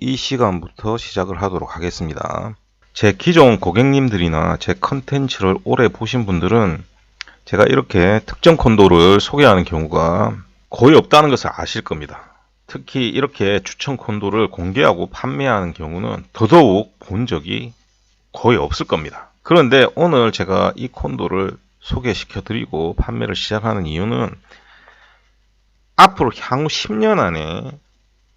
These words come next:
방콕에 해당 단지만한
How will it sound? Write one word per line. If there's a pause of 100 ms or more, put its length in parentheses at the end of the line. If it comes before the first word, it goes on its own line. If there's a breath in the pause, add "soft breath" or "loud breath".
(380)
방콕에 (340)
해당
단지만한